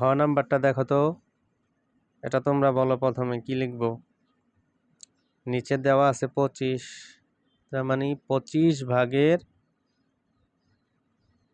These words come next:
পঁচিশ ভাগের কত ভাগ? পাঁচ ভাগ,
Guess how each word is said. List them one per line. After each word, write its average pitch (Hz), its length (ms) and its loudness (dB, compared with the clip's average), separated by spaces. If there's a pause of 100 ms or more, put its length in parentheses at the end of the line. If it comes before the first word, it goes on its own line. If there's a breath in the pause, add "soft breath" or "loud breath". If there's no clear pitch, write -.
(1900)
পঁচিশ 156 580 0 (2000)
ভাগের 127 500 0
কত 139 280 -2
ভাগ? 156 240 2 (2250)
পাঁচ 156 220 4 (100)
ভাগ, 123 320 0